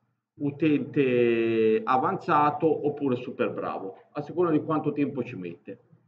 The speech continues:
Questo oggi pomeriggio voi cronometrate quanto tempo ci mettete.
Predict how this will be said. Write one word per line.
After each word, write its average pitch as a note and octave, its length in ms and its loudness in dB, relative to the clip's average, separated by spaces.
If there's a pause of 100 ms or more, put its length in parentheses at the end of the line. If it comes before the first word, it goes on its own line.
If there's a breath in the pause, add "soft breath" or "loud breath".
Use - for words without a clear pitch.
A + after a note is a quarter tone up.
(800)
Questo G#3 500 2
oggi E3+ 220 4
pomeriggio E3+ 680 4
voi C#3+ 380 4
cronometrate F3+ 840 0
quanto D3 320 0
tempo D3 320 -2
ci C3 140 -6
mettete. G2 600 -8